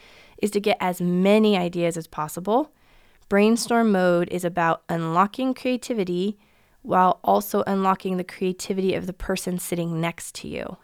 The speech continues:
And that is key. You don't have to come with the most golden idea. You just need to be there to collaborate and help generate ideas together as a group. So we don't wanna get married because then we start robbing the group of more ideas.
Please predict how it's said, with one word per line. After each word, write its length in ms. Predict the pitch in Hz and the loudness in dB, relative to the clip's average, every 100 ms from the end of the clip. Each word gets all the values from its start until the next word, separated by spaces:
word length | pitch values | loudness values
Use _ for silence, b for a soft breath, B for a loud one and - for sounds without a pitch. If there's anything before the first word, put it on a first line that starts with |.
| - | -4
And 200 | 185 190 | 0 2
that 280 | 196 202 185 | 2 2 0
is 420 | 175 170 165 - | 0 0 -2 -8
key. 420 | - 196 196 349 359 B B B B - | -12 -6 -2 -2 -2 B B B B -6
You 140 | 202 | -2
don't 260 | 208 233 240 | 0 -2 -2
have 200 | 254 233 | -4 -4
to 80 | 220 | -8
come 460 | - 196 185 170 | -4 0 0 0
with 240 | 175 175 - | -4 -8 -6
the 80 | |
most 320 | 175 175 - - | -4 -4 -6 -6
golden 340 | 165 170 170 | -4 -2 -4
idea. 500 | 160 160 170 196 240 | -4 -6 -4 -2 -2
You 120 | 185 196 | -4 -6
just 220 | 226 - | -4 -4
need 140 | 220 | -4
to 60 | 185 | -4
be 140 | 180 | -4
there 140 | 170 160 | -6 -8
to 160 | - | -12
collaborate 640 | - - 160 156 180 185 185 | -16 -12 -8 -8 -4 -4 -4
and 140 | 175 | -8
help 380 | - - 175 - - | -8 -4 -4 -6 -12
generate 680 | - 180 180 165 165 165 - - | -8 -4 -2 -2 -4 -6 -8 -8
ideas 520 | 175 165 165 160 160 | -8 -6 -8 -8 -10
together 400 | - - 165 165 | -14 -14 -10 -10
as 180 | - - | -10 -14
a 60 | |
group. 400 | - 147 143 - _ b b b b | -14 -10 -10 -12 _ b b b b
So 120 | - | -2
we 60 | 214 | 2
don't 100 | 233 | 4
wanna 120 | 262 | 4
get 160 | 277 202 | 2 0
married 420 | 202 190 208 214 | 2 2 2 0
because 340 | 196 202 185 | -4 -4 -4
then 260 | 180 170 165 | -2 -2 -2
we 80 | 170 | -6
start 300 | - 165 - | -6 -6 -4
robbing 460 | 160 151 160 175 165 | -2 -2 -2 -6 -8
the 60 | |
group 320 | - 160 165 | -8 -10 -8
of 280 | - - - | -8 -8 -8
more 200 | 170 - | -8 -6
ideas. 480 | 73 - - - | -8 -8 -10 -10